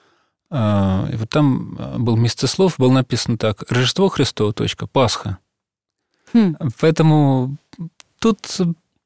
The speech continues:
Speaker 1: это все очень условно, то, о чем вы говорите. У католиков Рождество, у православных Пасха. Но если говорить о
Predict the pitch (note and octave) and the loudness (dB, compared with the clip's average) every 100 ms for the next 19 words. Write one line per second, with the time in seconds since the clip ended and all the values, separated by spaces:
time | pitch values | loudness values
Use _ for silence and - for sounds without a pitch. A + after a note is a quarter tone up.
0 | - - F#3+ F#3+ - G#3 - F#3+ - G3 | -20 -4 -2 0 2 2 2 2 4 2
1 | G#2+ F#2 F2+ _ _ - A#2 - A#2+ A#2+ | 2 -2 -6 _ _ -2 -2 0 0 2
2 | B2+ D3 F#3 - A2+ A2 G#2 - - - | 2 2 0 -2 -2 -2 -4 -8 -12 -14
3 | - - C3 C3+ C#3 F3+ C3+ - G2+ G#2+ | -12 -10 -8 -4 0 2 2 0 -4 -2
4 | G#2 A2 G#2+ C#3 D#3 C3+ - A2 - E3 | -2 -2 -2 -2 0 0 -2 -4 -2 -2
5 | A2+ - - C#3+ - - A#2 - - _ | -2 -2 -2 -2 -2 -8 -10 -12 -20 _
6 | _ _ _ _ _ E3+ G#3 A3 - E3+ | _ _ _ _ _ 2 4 2 2 2
7 | F3+ G3 A3 - C#3+ B2+ B2 A2+ | 4 2 0 0 0 2 2 0